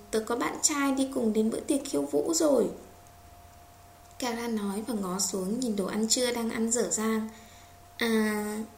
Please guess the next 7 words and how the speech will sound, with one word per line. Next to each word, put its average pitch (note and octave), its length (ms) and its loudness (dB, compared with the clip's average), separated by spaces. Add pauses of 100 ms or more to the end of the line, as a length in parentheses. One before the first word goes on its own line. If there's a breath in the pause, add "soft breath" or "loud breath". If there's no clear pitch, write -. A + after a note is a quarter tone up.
(800)
không E4 180 0
sao D4+ 320 4
mà," B3 380 2 (160)
Diane A#3 360 -2
nói. G3+ 340 -4 (680 loud breath)
"À B3+ 120 2
này," B3 300 2